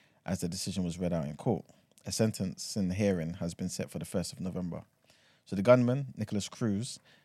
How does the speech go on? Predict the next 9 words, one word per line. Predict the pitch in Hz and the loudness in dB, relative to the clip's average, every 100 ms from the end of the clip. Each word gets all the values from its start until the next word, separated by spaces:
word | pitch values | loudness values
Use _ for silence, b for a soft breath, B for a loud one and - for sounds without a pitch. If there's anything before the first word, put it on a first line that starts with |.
| b | b
pleaded | - 120 107 92 | 0 4 4 2
guilty | 123 113 104 | 0 0 -2
to | - | -2
the | 98 | 4
murders | 101 110 98 92 | 6 8 6 2
in | 95 | 0
October | 82 - 98 90 92 101 - | 0 2 2 4 0 -2 -2
last | 95 - 101 | -2 0 -2
year. | 92 85 | -2 -2